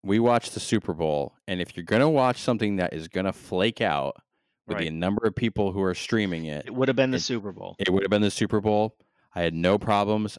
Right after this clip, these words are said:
Speaker 1: I had no drop in quality. It was an H D across the board. The only
Speaker 2: Fantastic.
Speaker 1: downside to YouTube, and really for any, where, any service where you're streaming television, and even through, like, Comcast and Verizon, if you have devices,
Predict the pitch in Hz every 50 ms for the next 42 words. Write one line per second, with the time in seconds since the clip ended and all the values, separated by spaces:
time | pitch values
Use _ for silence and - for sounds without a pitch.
0 | _ 92 85 80 85 80 78 82 82 85 85 90 92 92 87 - - 85 82 82
1 | 82 87 - - 90 87 - - 92 85 87 92 101 101 98 110 110 110 110 113
2 | - _ _ - _ _ _ - 85 76 80 78 78 - 80 82 - - 92 90
3 | 92 - - - 90 85 85 90 95 101 104 107 - _ _ - - - - 90
4 | 80 80 80 - - 104 95 104 101 95 92 90 90 101 - - - - - _
5 | _ - 95 104 104 - - 185 - 113 135 151 156 127 127 - _ 123 123 120
6 | - - 120 107 104 101 101 98 95 92 - _ - - 95 90 90 95 101 98
7 | - - 101 87 87 87 85 82 82 - _ _ 92 87 87 87 92 101 104 107
8 | 98 - - - - 104 110 113 120 123 120 117 110 - _ 110 104 95 - -
9 | 110 110 127 139 120 - - 110 101 92 92 92 - - 95 90 90 87 87 -
10 | - - - 107 104 104 104 101 98 90 - - 92 92 95 90 87 87 85 82
11 | 82 80 78 76 76 87 101 117 131 139 151 151 139 - - 139 131 120 107 95
12 | - - - 98 101 98 98 - 107 92 92 90 - - 92 90 85 82 82 82
13 | 104 113 104 90 85 82 78 - 87 85 82 80 90 85 85 78 80 87 80 82
14 | 87 104 110 - - 80 71 73 - -